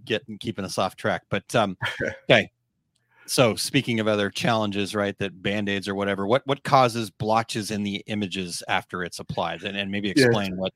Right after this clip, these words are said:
Speaker 1: what that is too.
Speaker 2: Yeah, sometimes a, a, a print, especially if the big area of a single color, it'll almost look like a watermark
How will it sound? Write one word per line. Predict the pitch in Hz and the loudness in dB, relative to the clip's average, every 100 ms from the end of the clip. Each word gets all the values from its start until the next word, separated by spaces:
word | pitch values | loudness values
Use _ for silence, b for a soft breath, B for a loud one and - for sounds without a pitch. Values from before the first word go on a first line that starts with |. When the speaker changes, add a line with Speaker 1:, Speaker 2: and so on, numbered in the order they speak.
| - | -8
Speaker 1:
what | 101 95 | -6 -2
that | 101 90 | 0 0
is | 90 80 | -2 -6
too. | - 95 - _ - | -10 -12 -14 _ 0
Speaker 2:
Yeah, | 151 170 143 113 107 | 6 8 8 6 4
sometimes | 110 151 160 156 135 123 | 0 0 2 2 2 4
a, | 127 | 4
a, | 110 101 110 | 4 4 2
a | 110 | 0
print, | - - 135 113 | -4 -2 -2 -2
especially | 107 139 127 127 | -4 -4 -2 0
if | 110 - | -2 -2
the | |
big | 101 117 113 | -2 0 2
area | 113 113 104 | 4 4 2
of | 95 | -2
a | |
single | - - 113 107 | -6 -4 -2 -2
color, | - 131 123 117 107 | -2 0 2 2 2
it'll | 113 113 113 | 0 -2 0
almost | 117 127 - | -2 -2 -4
look | 123 127 | -6 -4
like | 113 | -4
a | |
watermark | 107 101 107 110 101 98 90 90 | -2 0 2 2 -2 -2 -4 -8